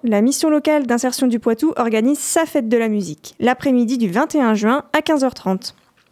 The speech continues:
Et oui, dans notre jardin, au trente rue des Feuillants à Poitiers, on va installer une stalle ouv-, une sc-, une scène ouverte et des artistes viendront partager leurs talents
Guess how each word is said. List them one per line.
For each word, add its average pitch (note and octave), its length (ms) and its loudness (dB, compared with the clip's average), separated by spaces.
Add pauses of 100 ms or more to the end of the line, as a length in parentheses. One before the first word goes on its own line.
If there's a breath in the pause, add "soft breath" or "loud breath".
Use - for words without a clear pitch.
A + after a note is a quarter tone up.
(440)
Et D4+ 120 2
oui, C#4 240 0
dans A#3+ 180 2
notre C4+ 240 0
jardin, B3 440 0
au G#3+ 80 2
trente - 280 -4
rue D#4 120 0
des C4 120 0
Feuillants A#3 320 0
à F3+ 40 -2
Poitiers, G#3 480 -2 (380 loud breath)
on A#3+ 100 2
va G#3 260 0
installer D4 340 0
une C#4 80 2
stalle B3 240 -2
ouv-, G3+ 260 -2
une G3+ 100 0
sc-, D4 300 -2
une G#3 100 0
scène F4 300 2
ouverte G#3+ 420 -2 (440 loud breath)
et C4+ 100 2
des B3+ 160 0
artistes C4+ 440 -4
viendront A3 420 0
partager B3+ 500 0
leurs B3+ 180 0
talents A3 400 0